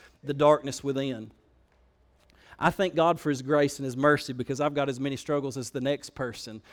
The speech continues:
And what I know and I realize and have come to realize is that if I'm going to allow God's light to shine into my heart, there are times when I must confess the darkness within.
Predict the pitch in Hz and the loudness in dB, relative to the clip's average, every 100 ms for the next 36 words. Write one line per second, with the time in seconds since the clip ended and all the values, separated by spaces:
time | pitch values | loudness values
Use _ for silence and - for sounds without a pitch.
0 | - - 131 143 156 156 151 160 180 151 | -20 -10 -2 4 6 6 6 6 6 6
1 | 139 147 185 156 139 135 131 123 180 180 | 4 4 6 6 4 2 -4 -4 -2 0
2 | 151 143 135 131 127 127 135 131 131 151 | 2 4 4 4 0 -4 -2 -2 2 0
3 | 180 156 160 135 139 139 147 143 139 139 | 2 2 0 0 0 2 2 2 0 0
4 | 127 131 131 - - 139 131 127 123 123 | -2 -4 -4 -8 -6 -4 -4 -4 -6 -2
5 | 135 131 135 135 151 151 131 131 135 135 | 0 0 -2 -2 -4 -4 -4 -6 -4 -4
6 | 131 - 120 - 135 - 120 120 123 107 | -6 -8 -10 -4 -4 -6 -10 -6 -6 -8
7 | 104 - 110 120 107 | -14 -14 -12 -12 -14